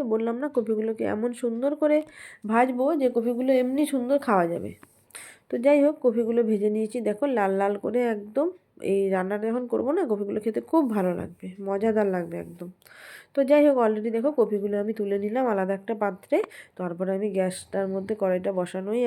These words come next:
আছে, তো আমি একটু জিরা ফোড়ন দিয়ে দিলাম। তো আর কিছু ফোড়ন দিয়ে দেবো না,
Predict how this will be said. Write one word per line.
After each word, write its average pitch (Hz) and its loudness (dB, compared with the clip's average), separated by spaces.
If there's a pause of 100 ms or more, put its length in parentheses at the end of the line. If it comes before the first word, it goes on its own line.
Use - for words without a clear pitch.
আছে, 220 -6
তো 320 -4
আমি 185 -4
একটু 185 -4
জিরা 190 0
ফোড়ন 202 -2
দিয়ে 190 2
দিলাম। 202 0 (580)
তো 185 0 (680)
আর 247 4
কিছু 269 0
ফোড়ন 220 0
দিয়ে 214 0
দেবো 190 0
না, 240 -2